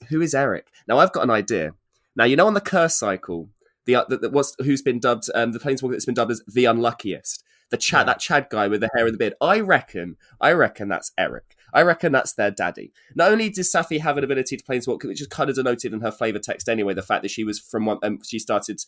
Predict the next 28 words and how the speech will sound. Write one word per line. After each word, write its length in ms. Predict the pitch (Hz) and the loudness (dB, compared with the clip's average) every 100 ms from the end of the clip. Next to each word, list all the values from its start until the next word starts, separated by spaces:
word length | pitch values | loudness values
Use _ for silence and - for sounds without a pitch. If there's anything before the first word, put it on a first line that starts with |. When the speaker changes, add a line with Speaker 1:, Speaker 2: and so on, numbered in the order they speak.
| _ - | _ -8
Speaker 1:
in 100 | 107 | -4
one 120 | 110 | -4
plane 180 | 107 104 | -2 -2
and 80 | 104 | -2
ended 200 | 104 101 | -2 -4
up 80 | - | -4
being 160 | 101 | -2
in 80 | 98 | -2
another 180 | 104 98 | -2 -4
plane 260 | - 92 95 | -6 -4 -4
means 200 | 92 98 | -4 -6
that 160 | - | -8
she 120 | - | -8
probably 380 | 113 127 113 101 | -6 -4 -4 -6
survived. 460 | - 104 104 85 - | -8 -4 -2 -2 -4
So 160 | - 104 - - | -6 -8 -10 0
bless 220 | 131 - | 0 2
her, 120 | 110 | -2
she 180 | 104 110 | -2 -6
probably 280 | 110 98 98 | -6 -6 -6
survived. 320 | 98 95 95 _ | -4 -6 -6 _
Hans, 300 | - 117 117 - - | -4 -4 -4 -12 -6
eh, 180 | 254 269 _ - | -4 -4 _ -6
may-, 220 | 175 160 | -4 -4
maybe 320 | - 180 170 | -2 0 0
does, 240 | 156 147 139 | 2 0 2
maybe 220 | 127 113 | -2 -2
doesn't. 420 | 120 113 80 65 | 0 -2 -4 -12